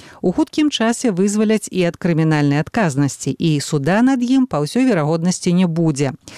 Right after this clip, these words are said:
Пра гэта паведаміла Белапан, кампетэнтная крыніца на ўмовах ананімнасці.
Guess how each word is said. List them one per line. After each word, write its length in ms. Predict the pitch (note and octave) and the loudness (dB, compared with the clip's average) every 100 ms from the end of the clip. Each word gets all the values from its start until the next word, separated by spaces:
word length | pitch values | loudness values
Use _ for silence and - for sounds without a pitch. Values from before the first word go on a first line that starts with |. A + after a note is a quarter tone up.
| - - | -18 -6
Пра 140 | - | -2
гэта 240 | A3+ C#4 C#4 | 0 -2 -2
паведаміла 540 | B3+ B3+ B3+ B3 A#3+ | 0 2 2 2 2
Белапан, 680 | A3 B3 C4 - E3 D3 C#3+ | 2 0 0 -2 0 0 -2
кампетэнтная 800 | D3 B2+ D3 D#3+ C#3+ - D3+ C#3+ | -4 -4 -2 -2 -2 0 0 0
крыніца 600 | - D3 E3 A#3+ - B3+ | -2 2 2 0 0 0
на 160 | D#3+ F#3 | 0 -2
ўмовах 420 | F3 D3+ D3 - | 0 0 -2 -2
ананімнасці. 880 | D#3 D3+ D3+ C#3 C3 C3 - C#3+ | 0 2 2 2 0 -4 -6 -8